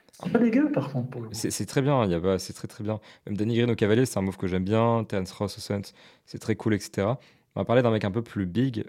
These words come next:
Speaker 2: euh, peut-être une situation un peu plus intéressante. Euh, Kevin Love qui part en direction du, du Heat, en l'occurrence. Je sais pas toi, mais moi, ça m'a un peu surpris déjà de voir Kevin Love, euh, pareil, 'fin, c'est un petit peu toujours ce truc de,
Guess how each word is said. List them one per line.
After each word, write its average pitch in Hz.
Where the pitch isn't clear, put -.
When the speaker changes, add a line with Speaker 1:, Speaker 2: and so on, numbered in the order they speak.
Speaker 2:
euh, 87
peut-être 98
une 95
situation 104
un 104
peu 117
plus 104
intéressante. 104
Euh, 90
Kevin 151
Love 123
qui -
part 101
en 95
direction 90
du, 85
du 85
Heat, 117
en 101
l'occurrence. 101
Je -
sais 185
pas 117
toi, 147
mais 143
moi, 135
ça 131
m'a 104
un 95
peu 127
surpris 127
déjà 104
de 101
voir 87
Kevin 92
Love, 104
euh, 90
pareil, 107
'fin, 101
c'est -
un 101
petit -
peu 127
toujours 120
ce 110
truc 113
de, 92